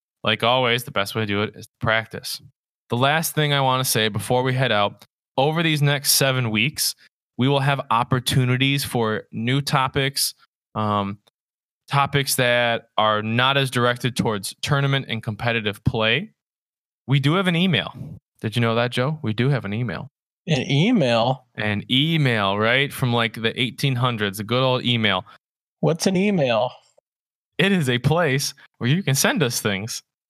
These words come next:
Speaker 2: Electronically?
Speaker 1: Electronically. It is just the biggest mind-blown thing in the world.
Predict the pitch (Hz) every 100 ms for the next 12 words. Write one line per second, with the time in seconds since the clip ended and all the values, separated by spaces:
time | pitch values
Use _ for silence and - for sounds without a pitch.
0 | _ _ _ - 151 143 - 135 156 -
1 | 202 233 _ _ _ _ _ _ _ _
2 | 123 123 120 139 - - - 120 117 113
3 | 117 113 113 110 117 123 110 - - 107
4 | - - 107 110 117 120 120 110 110 120
5 | 113 113 113 110 113 113 127 113 101 78
6 | 62 98